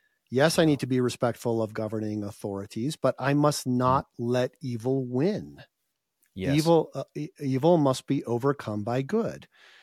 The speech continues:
Speaker 1: You know, if
Speaker 2: Yes.
Speaker 1: it, I, if, if I'm a, if I'm in the military and my commanding officer says, "Go take that hill," and I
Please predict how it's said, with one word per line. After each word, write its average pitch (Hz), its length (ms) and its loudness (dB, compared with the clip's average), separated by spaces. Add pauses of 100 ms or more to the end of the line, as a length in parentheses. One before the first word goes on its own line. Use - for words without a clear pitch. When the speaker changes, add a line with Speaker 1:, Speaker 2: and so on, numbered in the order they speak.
(280)
Speaker 1:
You 147 180 0
know, 131 120 4
if 135 140 0
Speaker 2:
Yes. - 60 -12
Speaker 1:
it, 131 180 -2
I, 143 180 -2 (120)
if, - 240 -6 (120)
if - 160 -4
I'm 160 240 6
a, 131 140 2
if 127 100 -2
I'm 196 140 4
in 175 80 6
the 127 60 4
military 120 1000 2
and 120 160 -2
my 131 280 2
commanding 127 400 0
officer 127 280 -2
says, 113 240 -6
"Go 135 160 -2
take 139 260 0
that 113 180 -4
hill," 135 460 -4 (720)
and 131 140 -2
I 135 180 0